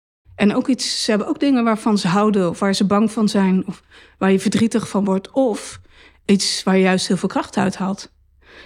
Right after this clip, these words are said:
En ik heb van deze mensen ook zo ongelooflijk veel geleerd. Dus die wederkerigheid daarin. Dat vind ik, ehm, als je het dan over pedagogisch of agogisch hebt, vind ik dat een heel,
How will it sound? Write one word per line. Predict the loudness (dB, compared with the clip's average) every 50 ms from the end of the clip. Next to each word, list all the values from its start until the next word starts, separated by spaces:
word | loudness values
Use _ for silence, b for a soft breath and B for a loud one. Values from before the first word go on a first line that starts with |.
| B B
En | 2 2 2
ik | 2 2
heb | -2 -4
van | -2 -2 -2
deze | -2 -2 -2 -2 -2
mensen | -2 -2 -2 -4 -4
ook | -6 -4 -4
zo | -2 0 2 2 4 4 2 2
ongelooflijk | 2 2 2 2 2 2 2 2 2 2 0 -2 -4 -2
veel | 0 2 2 2 2
geleerd. | 2 0 2 2 2 2 0 -2 -4 -8 -16 B B B B B B
Dus | -2 0 0
die | 2
wederkerigheid | 2 2 0 0 -2 -2 -2 0 0 0 0 0 0 0 0
daarin. | 0 -2 -2 0 0 -2 -2 -4 -8 _ _ _ B B B B B B
Dat | -4 -4 -4 0
vind | 0 2 2 2
ik, | 2 0 -4 -10
ehm, | -4 -2 0 2 2 2 2 2 0 0 -4 -8 -16 _ _
als | -2 -2 0
je | 0 0
het | 0
dan | 0 0
over | -2 -4 -2
pedagogisch | -2 -2 -2 -2 -4 -4 -4 -4 -4 -4 -2 -2
of | -4 -4 -6 -12 _
agogisch | -4 -4 -2 0 0 0 0 0 -2 -4 -4
hebt, | -4 -4 -6 -8 -16 b b b b b b b b
vind | b 0 0 0
ik | 0
dat | -2 -6 -4 0
een | 2 2
heel, | 2 2 0 0 -2 -4 -10 -18